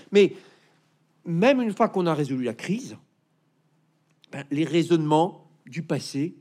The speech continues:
on pouvait les rattraper, ils s'appliquaient encore. De sorte que tout ce qui a été démontré par Euclide, par Pythagore, par Archimède, par Thalès,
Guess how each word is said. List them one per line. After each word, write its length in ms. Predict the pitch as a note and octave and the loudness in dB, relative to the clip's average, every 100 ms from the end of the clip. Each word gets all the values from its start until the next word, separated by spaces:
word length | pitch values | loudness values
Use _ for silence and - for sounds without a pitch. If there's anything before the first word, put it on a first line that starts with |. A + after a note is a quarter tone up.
| _ _ _ _ | _ _ _ _
on 60 | B2+ | -20
pouvait 240 | - D3+ | -4 2
les 100 | D#3 | 2
rattraper, 540 | C3+ C#3 D#3 B2+ C#3 D3 | 2 -2 -2 -2 -2 -2
ils 80 | |
s'appliquaient 380 | D#3+ B2+ C3 - | -2 -8 -8 -8
encore. 480 | A#2+ F#2+ - - _ _ - - - _ | -8 -8 -14 -20 _ _ -20 -20 -20 _
De 100 | D#3+ | -4
sorte 300 | F#3 A3 - | 0 -2 -2
que 60 | F#3+ | -6
tout 160 | C#3 | -8
ce 100 | - | -12
qui 60 | - | -6
a 40 | |
été 140 | G#3 F#3 | -4 -2
démontré 420 | F3 E3+ - F3+ | -2 -2 0 0
par 220 | E3+ C#3 | 2 -2
Euclide, 460 | C#3 D3+ E3+ G3 G#3+ _ _ _ _ _ _ _ - | -2 -2 -2 -2 -6 _ _ _ _ _ _ _ -20
par 100 | C3+ | -18
Pythagore, 800 | - C#3 C3 A#2+ B2+ E3+ - _ _ _ _ _ _ | -16 -6 -4 -2 -2 -2 -6 _ _ _ _ _ _
par 180 | - A2+ | -16 -10
Archimède, 680 | B2+ - - A2+ A2+ C#3 D3 - _ _ _ _ _ | -8 -8 -10 -6 -4 -4 -6 -14 _ _ _ _ _
par 160 | C3 - | -14 0
Thalès, 520 | E3 C#3+ D#3+ F#3+ | 2 4 2 -2